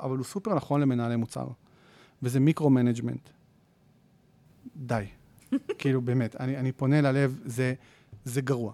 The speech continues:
Speaker 1: עכשיו, חוץ מזה שמקצועית זה גרוע, כי זה באמת, אתם, באיזשהו שלב אמרתי, let it go,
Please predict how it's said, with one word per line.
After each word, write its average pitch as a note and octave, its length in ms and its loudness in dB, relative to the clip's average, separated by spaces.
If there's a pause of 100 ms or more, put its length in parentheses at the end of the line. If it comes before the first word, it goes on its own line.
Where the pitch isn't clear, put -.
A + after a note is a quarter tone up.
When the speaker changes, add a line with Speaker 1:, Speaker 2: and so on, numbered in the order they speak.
(160)
Speaker 1:
עכשיו, - 200 -4 (200)
חוץ G#3+ 180 0
מזה G#3 120 2
שמקצועית D#3+ 580 0
זה F3+ 80 0
גרוע, F#3+ 280 2 (180)
כי C3+ 100 0
זה C#3 80 6
באמת, C#3 540 6
אתם, C#3+ 240 2 (720)
באיזשהו E3+ 260 0
שלב E3+ 240 4
אמרתי, D3+ 280 2
let D3+ 240 0
it B2 80 -2
go, C#3 40 4